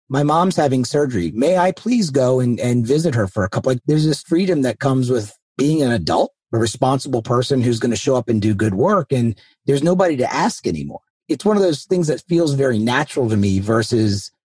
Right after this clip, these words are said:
something that's, I don't know, it was a very freeing experience to say, "Oh, I get to decide when I go take the kids to the doctor, when I go see my dad, who, similar to your situation, is, you know,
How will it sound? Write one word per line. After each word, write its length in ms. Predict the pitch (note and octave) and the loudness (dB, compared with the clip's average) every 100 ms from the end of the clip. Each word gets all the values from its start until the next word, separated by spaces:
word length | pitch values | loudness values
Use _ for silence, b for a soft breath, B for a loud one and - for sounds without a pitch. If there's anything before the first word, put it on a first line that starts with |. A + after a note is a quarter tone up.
| _ | _
something 400 | - C3+ B2+ B2+ | -4 -2 0 2
that's, 380 | A#2 G#2+ G2 - _ | 2 0 -4 -16 _
I 100 | A2+ | -2
don't 80 | C#3 | 0
know, 80 | A#2+ | 0
it 60 | F#2+ | -2
was 120 | A2 | -2
a 60 | |
very 180 | C3 C#3+ | 0 0
freeing 380 | A2+ D#3 D#3+ D#3+ | 0 -2 0 -2
experience 640 | G#2+ - - C#3+ C#3 G#2+ | -4 -8 -4 0 0 -4
to 80 | - | -8
say, 300 | G#2 B2 A2+ | -4 -2 0
"Oh, 140 | C#3+ C#3+ | 0 0
I 140 | D3 | 0
get 140 | E3+ C#3 | -2 -4
to 60 | |
decide 640 | G#2 - B2 A2+ A2 G#2+ F2+ _ - | -6 -2 0 2 0 0 -4 _ -4
when 240 | A2+ B2+ | -2 0
I 380 | A#2+ A#2 G2+ G2+ _ _ - | 0 0 -2 -8 _ _ -4
go 100 | A2 | -2
take 180 | - G#2+ | -2 -2
the 60 | |
kids 220 | G#2+ A2+ - | -2 -2 -2
to 100 | A2+ | -2
the 100 | G2+ | 0
doctor, 420 | A2+ A2+ G#2 F2+ | 0 0 -4 -4
when 160 | G#2 | 0
I 80 | A#2 | 0
go 120 | A2+ | 0
see 160 | G#2+ A2+ | -2 0
my 140 | G#2+ | 0
dad, 340 | G#2 G#2+ A2+ G#2+ | 0 0 0 0
who, 280 | G#2+ G2+ - _ - | 0 -2 -6 _ -6
similar 280 | A#2+ A#2 | -2 -2
to 120 | G#2+ A#2 | -2 -2
your 100 | A#2+ | -2
situation, 540 | A#2+ A2+ A2 G#2 A2 | -4 0 0 0 -2
is, 160 | G2+ - B B - | -4 -8 B B -4
you 100 | G#2+ | -2
know, 180 | F#2 | -2